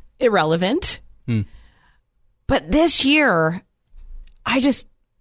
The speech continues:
Speaker 1: I just had the most wonderful of birthdays.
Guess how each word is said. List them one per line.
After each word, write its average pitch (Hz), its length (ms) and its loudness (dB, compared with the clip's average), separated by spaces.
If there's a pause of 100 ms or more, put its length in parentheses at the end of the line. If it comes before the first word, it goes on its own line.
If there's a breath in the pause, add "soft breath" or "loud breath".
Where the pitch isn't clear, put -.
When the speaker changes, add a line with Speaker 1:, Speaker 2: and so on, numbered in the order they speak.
(300)
Speaker 1:
I 226 100 -2
just 226 140 0
had 240 180 0
the 240 60 2
most 208 280 0
wonderful 190 440 0
of 175 100 -4
birthdays. - 720 -4